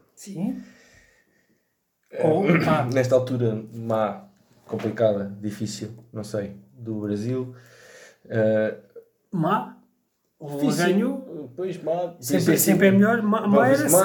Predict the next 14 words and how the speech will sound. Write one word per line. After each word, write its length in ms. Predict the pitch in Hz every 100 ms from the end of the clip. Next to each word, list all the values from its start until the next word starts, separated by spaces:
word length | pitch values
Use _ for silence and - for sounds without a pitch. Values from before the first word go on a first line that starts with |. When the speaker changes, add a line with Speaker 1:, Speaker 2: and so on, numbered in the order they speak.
| 262
Speaker 1:
ganhasse 160 | 294 294 240
Speaker 2:
difícil, 140 | 311
Speaker 1:
o, 240 | 233 147 139
o 40 |
Speaker 2:
má 100 | 175
Speaker 1:
Bolsonaro. 320 | 185 175 294 269
Speaker 2:
difícil, 160 | 262 160
má 140 | 175
difícil, 480 | 170 165 175 165 151
boa 560 | 131 156 175 170 196 - - -
do 320 | - - 143
Brasil, 480 | 147 135 117 143 120
não 220 | 120 123
sei. 320 | - 117 101